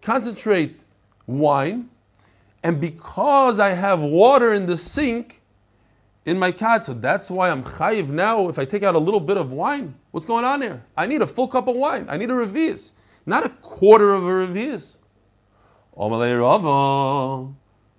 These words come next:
Oh, the Kamar Shnei Chalkim Mayim V'Echad Yain. Now, Taisus point, Rashi points out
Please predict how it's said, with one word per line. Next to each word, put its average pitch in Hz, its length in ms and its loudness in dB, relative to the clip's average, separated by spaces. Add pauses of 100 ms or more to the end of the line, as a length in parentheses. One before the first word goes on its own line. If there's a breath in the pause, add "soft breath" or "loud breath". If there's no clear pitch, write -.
(880)
Oh, 208 300 4
the 156 100 -2
Kamar 143 240 -4
Shnei 139 220 -8
Chalkim 139 320 -6
Mayim 139 300 0
V'Echad 139 260 -4
Yain. 139 180 0
Now, 220 200 2
Taisus 220 360 -2
point, 160 200 -4
Rashi 214 340 -4
points 170 260 -8
out - 200 -14